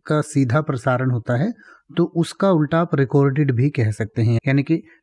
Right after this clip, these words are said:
टेक्नोलॉजी के कॉन्टेक्स्ट में अगर आप बात कर रहे हैं तो लाइव का उल्टा रिकॉर्डेड हो सकता है। लाइव मतलब सीधा प्रसारण किसी चीज का और रिकॉर्डेड मतलब कि किसी चीज को रिकॉर्ड करके बाद में दिखाया गया है।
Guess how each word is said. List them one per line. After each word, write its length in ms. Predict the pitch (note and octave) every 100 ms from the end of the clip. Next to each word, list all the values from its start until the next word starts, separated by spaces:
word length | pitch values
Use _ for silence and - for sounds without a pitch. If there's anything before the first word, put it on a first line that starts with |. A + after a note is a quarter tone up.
| -
टेक्नोलॉजी 560 | C#3 D3+ D#3+ D#3+ D3+
के 120 | D#3+ E3
कॉन्टेक्स्ट 480 | C3+ B2 C3+ -
में 120 | C#3 B2+
अगर 140 | B2+
आप 80 | A#2+
बात 260 | A#2 A2+
कर 160 | - A2+
रहे 140 | A#2+
हैं 160 | A#2 G3+
तो 100 | F#3+
लाइव 340 | C3+ A#2+ C#3
का 140 | D3 D3
उल्टा 320 | B2+ A#2 F#3 C#4+
रिकॉर्डेड 600 | C#3+ C3 D3+ D3+ D3 D#3+
हो 100 | A2+
सकता 300 | G#2 G#2+ -
है। 100 | A#2
लाइव 280 | A2 B2 D3
मतलब 280 | D3 - C#3+
सीधा 340 | - A#2 A#2
प्रसारण 500 | A#2+ B2+ A#2+ B2+ C#3
किसी 220 | C3+ B2+ B2+
चीज 240 | C#3 C3
का 180 | E3 C#4 - - - _ -
और 120 | B2
रिकॉर्डेड 480 | C3 D3+ D#3 F3 D#3
मतलब 300 | C#3 D3+ E3+
कि 140 | G#3
किसी 240 | D3 D3
चीज 180 | C#3+ C#3+
को 120 | C#3+
रिकॉर्ड 380 | D3 B2 C3+ C3+
करके 300 | B2 A#2+ G3+
बाद 300 | D#3 C#3 C3+
में 140 | C#3 G#2
दिखाया 340 | G2 F#2+ F#2
गया 240 | G2+ G2
है। 120 | F#2+